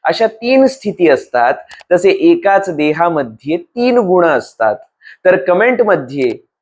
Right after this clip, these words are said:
जय हरी लिहून सुरू करूया ज्ञानेश्वरी अध्याय क्रमांक चौदा गुणातीत योग याविषयी. आता अजिबात वेळ न घालवता या तीन गुणांची नावं आधी जाणून घेऊ.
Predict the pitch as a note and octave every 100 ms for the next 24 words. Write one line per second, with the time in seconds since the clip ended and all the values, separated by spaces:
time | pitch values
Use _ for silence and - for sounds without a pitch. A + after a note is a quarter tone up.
0 | B2+ C3 G#3+ A#3 G#3 G3+ G#3 F#3+ F3+ E3+
1 | - F#3+ A3 G3 E3+ D#3+ D3+ D3+ - _
2 | _ _ - C#3+ E3+ F3+ G#3 A3+ A3 G#3
3 | F#3 E3 C3+ C3+ F#3 F#3+ F3 D#3 C#3+ B2
4 | C3 - E3 E3 E3+ E3 D#3+ - _ _
5 | B2+ D#3+ G3+ A3 G#3+ G3 F#3 - E3 D3
6 | D3 C#3+ C3+ C#3 C3 B2+ B2 - A2+ G#2+
7 | G#2+ _ _ - - C3+ - C#3+ D3 F#3
8 | F#3 E3+ D#3+ D#3+ D3 F3+ G3+ F#3+ D3+ C3
9 | C3 C#3 E3 - - F#3 G3 A#3+ C4 A#3+
10 | A#3 A#3 A3+ A#3 F3 D#3+ F3+ F#3+ E3+ F3
11 | C#3+ C3 B2 A2+ A2